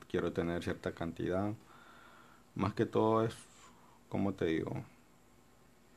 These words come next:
No, tal vez satisfacción o querer llegar a tener,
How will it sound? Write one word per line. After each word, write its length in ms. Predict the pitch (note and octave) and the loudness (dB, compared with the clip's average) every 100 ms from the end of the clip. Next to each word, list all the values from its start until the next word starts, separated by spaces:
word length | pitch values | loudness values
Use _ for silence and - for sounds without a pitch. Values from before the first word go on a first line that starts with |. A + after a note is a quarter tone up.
| - - - - - - - | -20 -20 -20 -20 -20 -14 -2
No, 920 | F#2+ F#2+ F#2+ G2 G2 F#2 F2+ F#2 A2 B2+ - | 2 4 6 6 8 6 4 0 -2 -8 -6
tal 120 | E2+ | -2
vez 200 | F2+ F#2+ | 0 0
satisfacción 920 | G#2 F#2+ F#2 F#2 E2 - G2 G2+ G#2 - | 0 -2 -2 -4 -6 -2 0 2 2 0
o 380 | F#2+ F2+ F2+ F2 - | -2 -2 -2 -4 -6
querer 340 | - D#2+ E2 | -2 0 0
llegar 580 | E2+ F2 E2+ F2 F2+ F2 E2+ | 0 0 2 0 0 0 -2
a 60 | E2+ | -4
tener, 640 | E2+ E2 E2 F2 E2 E2 | -4 -2 0 0 -2 -4